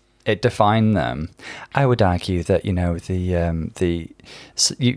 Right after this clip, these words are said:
people, the sum of their influences as their personality develops through, um,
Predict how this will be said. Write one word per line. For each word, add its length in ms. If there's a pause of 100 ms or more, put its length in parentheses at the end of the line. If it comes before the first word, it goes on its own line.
(120)
people, 260
the 80
sum 180
of 80
their 160
influences 960
as 160
their 120
personality 440
develops 580
through, 520
um, 340